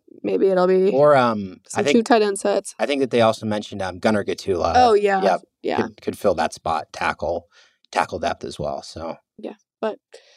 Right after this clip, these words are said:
Speaker 1: you don't want him to lose his red shirt either,
Speaker 2: Nope.
Speaker 1: so it's
Speaker 2: Four games, all you got.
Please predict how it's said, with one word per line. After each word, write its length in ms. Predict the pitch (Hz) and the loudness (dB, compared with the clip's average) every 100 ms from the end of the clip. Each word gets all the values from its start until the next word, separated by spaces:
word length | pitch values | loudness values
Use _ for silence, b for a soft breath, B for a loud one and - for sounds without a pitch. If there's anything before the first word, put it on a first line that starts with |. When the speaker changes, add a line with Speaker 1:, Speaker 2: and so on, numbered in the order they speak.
| b b b | b b b
Speaker 1:
you 100 | 233 | -2
don't 100 | 233 | 0
want 140 | 220 233 | 0 0
him 100 | 240 | 2
to 80 | 240 | 4
lose 160 | 254 | 2
his 160 | 254 262 | 0 -2
red 160 | 285 262 | -2 0
shirt 200 | 262 269 | 0 2
either, 180 | 254 | 4
Speaker 2:
Nope. 220 | 240 226 - | 4 2 0
Speaker 1:
so 260 | 226 220 | -2 0
it's 200 | 214 214 | 0 -2
Speaker 2:
Four 180 | - 131 | 2 2
games, 440 | 143 170 160 147 - | 6 4 4 0 -2
all 120 | 113 | 0
you 100 | 135 | 4
got. 260 | 160 165 | 4 4